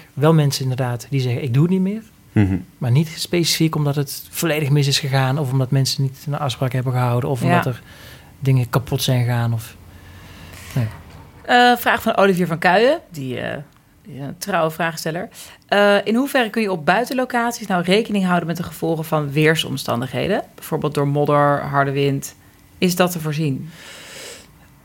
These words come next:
Speaker 1: Eh, dat hangt ook weer van de locatie af. Vaak denk ik toch dat we gewoon doorfilmen.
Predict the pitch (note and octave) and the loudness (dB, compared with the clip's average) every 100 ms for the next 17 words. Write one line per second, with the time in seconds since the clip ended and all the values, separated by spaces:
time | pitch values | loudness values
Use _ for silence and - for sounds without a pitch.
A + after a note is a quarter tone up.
0 | _ - A3+ A3 G#3+ E3+ G3+ E3 F3+ - | _ -2 4 6 6 4 4 4 2 4
1 | G3+ F#3 D3+ D3 B2+ A#2+ G#3 A3+ F#3 C3+ | 4 4 4 2 2 0 -4 -4 -2 -2
2 | A2+ - - _ _ _ _ - - F3 | -4 -12 -20 _ _ _ _ -6 0 2
3 | D#3+ - _ _ - C3 E3 F3+ D3 F3 | 2 -4 _ _ -10 0 2 2 0 -2
4 | D3 C#3+ C#3 - C3 A2+ C#3+ C3+ C3+ D3 | 0 -2 -4 -4 -4 0 2 4 2 2
5 | E3+ F3 G#3 | 0 0 -2